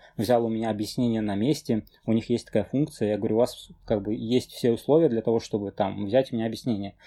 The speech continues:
Стол, ручка, листок, вот, возьмите и идите домой спокойно". Вот. Ну, в общем, ничего у нас не получилось с ним. И меня с физической силой сопроводили в, а,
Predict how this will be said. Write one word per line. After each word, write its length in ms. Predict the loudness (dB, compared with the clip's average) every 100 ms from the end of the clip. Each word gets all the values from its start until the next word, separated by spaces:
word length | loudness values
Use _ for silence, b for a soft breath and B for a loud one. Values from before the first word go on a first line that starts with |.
| b b
Стол, 420 | 2 4 4 4
ручка, 720 | 0 -2 0 0 0 -6 -10 -16 -10
листок, 540 | -8 -2 2 2 2
вот, 260 | -4 -4 -2
возьмите 460 | -4 -2 -4 -2 -4
и 220 | -2 -2
идите 300 | -4 -4 -4
домой 280 | -2 -4 -8
спокойно". 500 | -10 -8 -6 -8 -12 b b b b b _
Вот. 200 | -4 4
Ну, 80 | 4
в 40 |
общем, 420 | 4 2 0 -2 -8 -12 -10
ничего 420 | -8 -4 2 2
у 40 | 2
нас 160 | -2
не 60 | -4
получилось 440 | -4 -2 -2 -2 -2
с 40 |
ним. 240 | -4 -4 -12 _ -6
И 320 | -4 -2 -2
меня 340 | -2 0 0
с 160 | -2 -4
физической 400 | -4 -2 -6 -4
силой 340 | 0 2 2
сопроводили 600 | 0 -2 0 2 0 0
в, 180 | -2 -2
а, 540 | -2 0 0 -2 -6